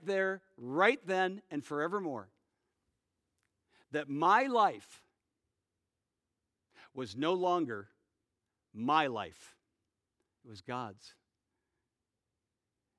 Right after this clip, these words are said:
And I've had to constantly remind myself of that, lest I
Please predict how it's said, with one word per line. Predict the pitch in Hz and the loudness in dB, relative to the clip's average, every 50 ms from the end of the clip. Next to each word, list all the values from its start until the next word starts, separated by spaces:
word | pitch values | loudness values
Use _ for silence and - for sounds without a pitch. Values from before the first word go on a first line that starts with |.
| _ _ - | _ _ -6
And | 131 151 | 0 4
I've | 165 196 226 233 | 6 6 6 4
had | 214 220 214 180 | 2 0 0 -2
to | 190 | -4
constantly | - - - 190 202 220 196 - 226 233 247 208 | -6 -4 -2 0 0 0 -2 -4 -10 -6 -4 -2
remind | 202 208 202 190 190 196 214 220 208 | -2 0 0 2 2 2 2 2 0
myself | 190 170 160 147 - - 151 135 123 117 - - - | -2 -2 -2 -4 -4 -4 -4 -2 -4 -6 -10 -14 -16
of | 151 123 | -8 -4
that, | 135 139 135 120 - - - | 0 0 0 -2 -4 -10 -6
lest | - 160 196 214 - - 202 | 0 0 0 0 0 0 0
I | 175 165 147 | 0 0 0